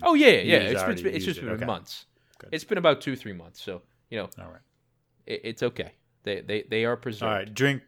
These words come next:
Speaker 2: drink faster, Dave.
Speaker 1: Apparently, I need to
Speaker 2: Drink
Speaker 1: drink faster. Uh,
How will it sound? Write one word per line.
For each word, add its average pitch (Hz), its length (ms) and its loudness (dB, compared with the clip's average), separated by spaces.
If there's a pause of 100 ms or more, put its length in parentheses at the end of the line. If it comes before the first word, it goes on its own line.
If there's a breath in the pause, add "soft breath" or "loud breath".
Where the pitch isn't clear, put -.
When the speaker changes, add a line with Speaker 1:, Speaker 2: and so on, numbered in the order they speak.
Speaker 2:
drink 139 260 -4
faster, 101 400 -4
Dave. 131 100 -6
Speaker 1:
Apparently, 196 360 2
I 151 60 6
need 143 100 0
to 127 60 -4
Speaker 2:
Drink 127 200 -4
Speaker 1:
drink 87 160 -4
faster. 101 240 -8 (100)
Uh, 71 80 -8